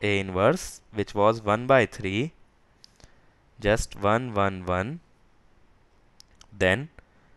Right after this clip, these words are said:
one alpha, alpha square, one alpha square, alpha. Okay, so this is what we covered in this lecture. And we saw there is the line component, the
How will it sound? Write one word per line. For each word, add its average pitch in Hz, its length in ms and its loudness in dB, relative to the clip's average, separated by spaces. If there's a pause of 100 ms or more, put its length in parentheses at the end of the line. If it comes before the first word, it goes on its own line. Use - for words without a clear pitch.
(260)
one 107 360 2 (1400)
alpha, 101 340 0
alpha 98 480 4
square, 104 520 2
one 107 340 0 (640)
alpha 95 360 0
square, 101 420 0 (420)
alpha. - 460 2 (1080)
Okay, 131 380 0 (800)
so 104 100 -6
this 101 220 2
is 135 120 2
what 98 200 2
we 101 80 -2
covered 85 360 0
in 87 120 -6
this 120 420 2 (140)
lecture. - 480 -2 (300)
And 98 200 -2
we 104 100 2
saw 98 300 4
there 98 260 4
is 107 120 4 (180)
the 101 100 2
line 98 280 4
component, 101 580 0 (160)
the 101 280 0